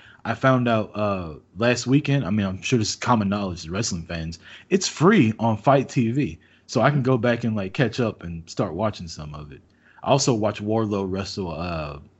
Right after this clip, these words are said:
Moose. Uh, some, I was watching something on YouTube, and that was a match that came up, and I was, like, folding laundry, and I watched it. Wardlow is actually pretty good, so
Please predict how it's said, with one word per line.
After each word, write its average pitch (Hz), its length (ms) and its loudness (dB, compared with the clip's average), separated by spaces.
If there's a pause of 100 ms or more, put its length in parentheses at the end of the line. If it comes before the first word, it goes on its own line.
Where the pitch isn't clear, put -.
(540)
Moose. 101 600 0
Uh, 82 160 -10 (240)
some, 147 340 2
I - 60 2
was 107 120 0
watching 139 220 4
something 113 260 0
on 110 80 2
YouTube, 104 440 -2
and 87 80 -6
that 104 120 -2
was 98 120 -6
a 98 40 -2
match 98 300 0
that - 80 -20
came 104 240 2
up, 104 240 -2
and 87 100 -6
I 90 60 -4
was, 90 140 -6
like, 87 180 -8
folding 101 320 0
laundry, 104 460 0 (300)
and 98 120 2
I 95 60 4
watched 98 260 4
it. - 80 -10
Wardlow 170 440 6
is 113 100 0
actually 117 340 2
pretty 107 260 2
good, 85 380 0
so 85 300 -4